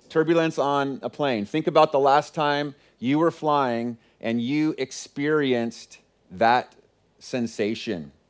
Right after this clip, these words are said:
Turbulence. We often, as passengers, we don't know when it's coming. It just comes kind of out of nowhere. We don't know when it's going to end, how long it's gonna last.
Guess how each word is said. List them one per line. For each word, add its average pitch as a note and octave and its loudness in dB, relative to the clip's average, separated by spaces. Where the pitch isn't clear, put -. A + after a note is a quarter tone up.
Turbulence. F3+ 4
We D#3 6
often, G3 4
as D#3 0
passengers, D#3 0
we D3 -2
don't E3+ 4
know D#3 2
when D3+ 0
it's C3 -6
coming. G#2+ -4
It D3+ -6
just D#3 -4
comes C#3+ 0
kind C#3+ -2
of C3 2
out C3 8
of A2+ 2
nowhere. A2+ 0
We C#3 -2
don't E3+ 6
know E3 4
when D#3 2
it's D3 -4
going C#3+ -2
to - -10
end, C#3+ -4
how C3 0
long C3+ 0
it's C3 -8
gonna C3 -4
last. G#2 -2